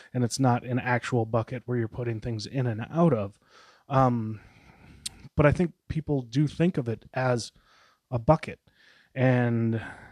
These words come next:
you can only have so many things on that list.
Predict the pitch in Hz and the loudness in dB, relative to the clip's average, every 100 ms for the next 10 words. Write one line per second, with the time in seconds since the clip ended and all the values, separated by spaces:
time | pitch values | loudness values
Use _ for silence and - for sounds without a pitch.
0 | - - - 131 135 147 147 139 131 120 | -20 -20 -8 -2 4 6 8 6 4 0
1 | - 131 131 117 - 135 127 110 110 107 | -2 0 0 0 0 0 2 0 -2 -4
2 | 95 120 151 127 - - | -6 2 4 4 0 -6